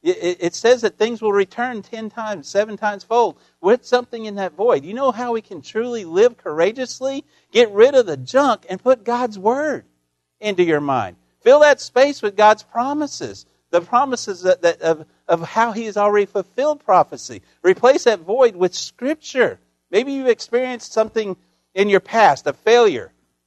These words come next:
of believing. Something happened in your past that you, you, you just were afraid that he wasn't gonna do what he said he was gonna do. That's a lack of Scripture, folks. It is then that we need to stop. Look into the Bible.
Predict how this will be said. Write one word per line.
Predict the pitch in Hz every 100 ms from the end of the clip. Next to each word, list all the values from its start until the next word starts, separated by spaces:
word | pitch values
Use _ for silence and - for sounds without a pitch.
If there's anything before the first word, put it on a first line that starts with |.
| _
of | - 156
believing. | 165 185 202 139 120
Something | 202 202 214
happened | 190 226 214
in | 202 196
your | 170
past | - 208 -
that | 165
you, | 185 165 _ _ -
you, | 175 180
you | 175
just | 165 202 208 196
were | 190
afraid | 165 - 226 220 160
that | 156
he | 190
wasn't | 190 185 185
gonna | 170 165
do | 147 196
what | 175 147
he | 180
said | 170 190 180
he |
was | 175 151
gonna | 170 156
do. | 185 220 127 _ _ -
That's | 175 -
a | 190
lack | 170 196 202 -
of | 175
Scripture, | - - 190 - 147 120
folks. | 131 147 160 _ _
It | 175
is | 202 170
then | 190 226
that | 208
we | 160 202
need | 208
to | 165
stop. | - - 202 135 -
Look | 143 220 -
into | 214 196
the |
Bible. | 170 170 156 117